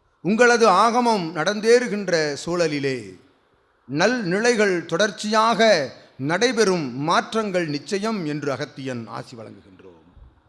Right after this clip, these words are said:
உயர்நிலை இதுகாரும் சபை சற்சங்க நிகழ்வு துவங்கிய நேரம் முதல் நிகழ்ந்து வருகின்ற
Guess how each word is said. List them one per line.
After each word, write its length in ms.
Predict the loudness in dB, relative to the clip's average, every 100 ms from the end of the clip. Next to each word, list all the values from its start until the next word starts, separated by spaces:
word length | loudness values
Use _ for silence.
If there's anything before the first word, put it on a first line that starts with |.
| _ _ _ _ _ _ _ -20 _ _ _ -20 _ _
உயர்நிலை 640 | -6 0 2 2 2 2 0
இதுகாரும் 640 | 0 2 2 2 0 -4
சபை 680 | -6 -2 0 2 0 -4 -10 -14 -8
சற்சங்க 460 | -8 -4 -4 -2 -2
நிகழ்வு 420 | -2 -2 -4 -8
துவங்கிய 560 | -6 -6 -6 -4 -2
நேரம் 360 | 0 0 0 0
முதல் 540 | -2 -2 -2 -4 -10 -18 _ _ _ _ _ _ _ _ _ _ _ _ _ _ _ _
நிகழ்ந்து 540 | -8 -2 2 2 0 0
வருகின்ற 840 | 0 0 -2 -2 0 2 2 0